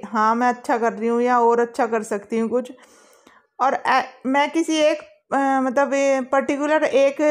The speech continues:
थीम पे काम नहीं करती। मुझे ऐसा लगता है कि रोज़ रोज़ एक ही उस पे क्या करना। मेरे घर में जैसा जैसा होता रहता है, जो मैं करती रहती हूँ वही मैं आप लोगों को दिखाती हूँ। तो इसलिए कोई एक नीच तो है नहीं, तो इसलिए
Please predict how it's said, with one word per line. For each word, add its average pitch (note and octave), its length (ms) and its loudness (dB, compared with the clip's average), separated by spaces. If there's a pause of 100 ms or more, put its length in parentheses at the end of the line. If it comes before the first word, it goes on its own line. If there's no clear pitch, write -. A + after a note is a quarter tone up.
(720)
थीम C4 240 0
पे C#4 140 2
काम C4+ 220 2
नहीं B3 200 0
करती। A#3+ 380 0
मुझे C#4 260 -2
ऐसा C#4 240 2
लगता A#3+ 320 0
है C#4 80 2 (760)
कि C4 160 -4
रोज़ C4+ 280 2
रोज़ C#4 280 2
एक C4+ 300 2
ही C#4 120 -2
उस C#4+ 160 -2
पे C4 140 -2
क्या B3+ 160 2
करना। B3 240 0
मेरे C#4+ 220 2
घर B3+ 180 0
में C#4 160 0
जैसा C4+ 300 2
जैसा C#4+ 260 0
होता B3 240 2
रहता A#3+ 260 0
है, C4 60 2
जो C#4 140 2
मैं C#4 120 -2
करती C4 300 -2
रहती B3+ 280 0
हूँ C#4 120 -4
वही B3+ 180 4
मैं C4 120 0
आप B3+ 160 0
लोगों B3+ 220 2
को B3+ 140 2
दिखाती F#3+ 440 -2
हूँ। F3 160 -8 (600)
तो B3+ 80 2
इसलिए C4+ 540 2
कोई C#4 300 0
एक C4+ 240 2
नीच C4+ 380 -4
तो C#4+ 100 4
है B3 200 2
नहीं, B3 260 0
तो C4 180 4
इसलिए B3+ 600 0